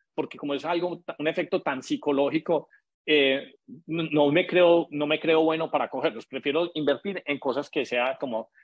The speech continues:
de tecnología. Pero la síntesis de, de eso, y uno ahí empieza, cuando uno mira, eh, eh, ese documental,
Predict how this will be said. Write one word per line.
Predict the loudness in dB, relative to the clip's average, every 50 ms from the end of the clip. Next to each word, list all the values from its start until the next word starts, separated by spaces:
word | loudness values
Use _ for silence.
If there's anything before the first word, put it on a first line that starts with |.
| _ _
de | -8 -6
tecnología. | -4 -4 -4 -2 -2 0 2 2 2 2 0 -6 -16 _ _ _
Pero | 4 4 4 4 2 -2 -10 _ _ _ _ _
la | 4 4 4 4
síntesis | 2 0 -2 -2 0 0 0 2 2 0 -2 -2 -4 -2
de, | 0 0 0 0 -4 -2
de | 0 2 2 2 2
eso, | 0 0 0 -2 -2 -2
y | -4 -4
uno | -2 0 0 2
ahí | 2 2 2 0
empieza, | -2 -4 -4 -6 -4 -2 -2 -4 -4 -4 -6 -12 _ _ _ _
cuando | -2 -2 2 2 2
uno | 2 2 0
mira, | 0 0 2 2 2 2 2 2 0 -4 -6
eh, | -10 -12
eh, | -16 -12 -6 -4 -4 -2 0
ese | 0 0 2
documental, | 4 4 2 2 0 -2 -2 -2 -2 0 0 0 2 0 -2 -6